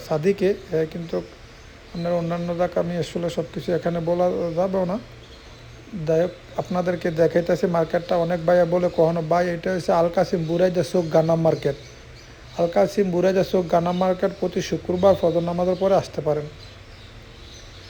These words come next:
আর আসলে আমি বাংলাদেশের মতো সব কিছুর দাম বলতে পারি না। আসলে সব Facebook-এ, এ, পশু পাখির দাম অ্যালাউ নাই, তাই আমি বলতে পারলাম না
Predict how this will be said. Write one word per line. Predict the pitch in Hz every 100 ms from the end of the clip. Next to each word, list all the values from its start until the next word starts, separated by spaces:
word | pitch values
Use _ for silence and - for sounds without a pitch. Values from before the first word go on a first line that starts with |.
| - -
আর | 170 160 165
আসলে | - 214 190
আমি | 180
বাংলাদেশের | 170 170 175 185 185 196
মতো | 190 196 180
সব | 175 -
কিছুর | 175 180
দাম | 156 180
বলতে | 175 175 180
পারি | 165 175
না। | 175
আসলে | 175 180 -
সব | 175 -
Facebook-এ, | 175 160 170 180 196 202 196 - - - -
এ, | 170 165
পশু | 175 -
পাখির | 170 185 190 160
দাম | 180 185 196
অ্যালাউ | 160 170 180
নাই, | 202 226 269 - - -
তাই | 175 170 180 190
আমি | 165 175 175
বলতে | 170 190 208
পারলাম | 202 202 202
না | 202 220